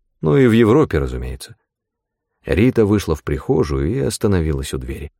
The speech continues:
«Слыхал я об этом Готтерне Эббонсоне». На самом деле Уиндем Мэтсон ничего о нем не слышал. И о романе знал только то, что он очень популярен.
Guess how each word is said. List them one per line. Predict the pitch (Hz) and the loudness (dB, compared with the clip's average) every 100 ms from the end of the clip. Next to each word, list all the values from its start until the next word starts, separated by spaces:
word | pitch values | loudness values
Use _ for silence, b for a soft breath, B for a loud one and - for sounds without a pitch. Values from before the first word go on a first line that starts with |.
| _ _ _ _ _ _ | _ _ _ _ _ _
«Слыхал | - 180 147 180 147 95 | 0 2 4 4 4 4
я | 80 | 4
об | 71 | 4
этом | 98 92 80 69 64 67 | 2 2 0 -2 -6 -2
Готтерне | 76 95 78 78 76 | 2 2 4 2 0
Эббонсоне». | - 80 67 65 - 64 - _ _ _ _ _ _ _ _ - | 0 -2 -2 -6 -8 -12 -16 _ _ _ _ _ _ _ _ -4
На | 87 | -2
самом | 185 180 156 | 0 2 2
деле | 170 156 | 4 4
Уиндем | 139 143 107 90 | 4 4 4 2
Мэтсон | 80 - - 131 120 98 | 2 0 -2 0 2 2
ничего | 120 - - 107 78 90 104 107 | 2 -2 0 0 2 4 6 4
о | |
нем | 85 73 67 | 2 0 -2
не | 64 | -6
слышал. | - 60 - - - _ _ _ _ _ | -10 -12 -12 -16 -20 _ _ _ _ _
И | - | 0
о | 147 | 2
романе | 135 139 175 117 80 | 2 2 2 2 2
знал | 76 123 101 | 0 0 0
только | 98 78 69 | 0 -2 -8
то, | - 135 120 | -2 0 0
что | - 85 80 | 0 0 2
он | 73 67 64 - | 0 -2 -6 -6
очень | 82 78 76 69 | -6 -4 -4 -4
популярен. | 80 - 69 65 - - | -6 -4 -6 -4 -10 -12